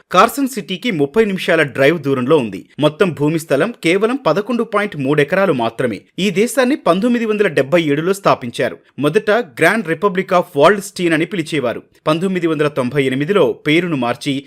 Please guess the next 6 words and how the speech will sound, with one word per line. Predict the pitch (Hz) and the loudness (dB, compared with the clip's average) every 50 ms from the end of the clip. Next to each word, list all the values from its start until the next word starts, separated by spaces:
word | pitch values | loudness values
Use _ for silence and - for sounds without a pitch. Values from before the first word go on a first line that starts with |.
| - _ - - | -14 _ -6 -2
Kingdom | 220 233 247 233 269 247 | 0 0 2 2 0 0
of | 247 240 233 - | 0 -2 -4 -4
మోలోసియాగా | 190 160 156 175 202 196 196 - 175 151 135 123 127 160 | 0 2 4 4 4 2 0 0 2 2 4 4 4 2
ఉంచారు. | 160 131 117 - 143 131 117 101 - _ _ - | 2 0 -2 -2 -2 -2 -2 -4 -6 _ _ -2
ప్రస్తుతం | 156 160 160 - 185 151 202 202 185 - | -2 -2 -2 -2 -4 -4 -4 -4 -2 0
దేశాధ్యక్షుడిగా | - 143 160 156 - 170 147 123 - 147 143 - - 170 160 190 170 117 95 | 0 0 0 2 0 0 0 0 -2 -6 -6 -6 -8 -2 2 2 2 2 0